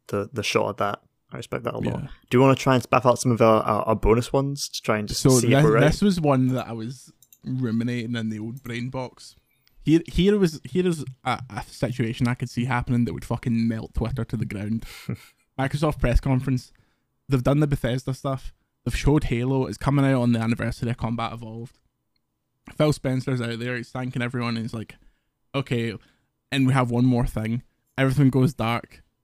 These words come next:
Speaker 2: Single spotlight on the
Speaker 1: <laughs>
Speaker 2: stage. Out walks Hideo Kojima. The next
Speaker 1: <laughs>
Speaker 2: Kojima Productions game is an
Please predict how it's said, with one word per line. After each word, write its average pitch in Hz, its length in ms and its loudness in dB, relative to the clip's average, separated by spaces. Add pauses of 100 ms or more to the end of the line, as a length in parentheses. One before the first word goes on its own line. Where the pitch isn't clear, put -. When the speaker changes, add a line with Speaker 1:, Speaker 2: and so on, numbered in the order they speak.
Speaker 2:
Single 147 320 2
spotlight 120 480 2
on 117 140 2
the 123 60 4
Speaker 1:
<laughs> - 0 -
Speaker 2:
stage. 110 520 -2 (260)
Out 147 160 4
walks 120 640 -2 (480)
Hideo 113 300 2
Kojima. 107 480 0 (200)
The 247 360 8
next 226 420 4
Speaker 1:
<laughs> - 20 -10
Speaker 2:
Kojima 135 400 4
Productions 127 480 0
game 127 300 -2
is - 120 -6
an 104 100 -10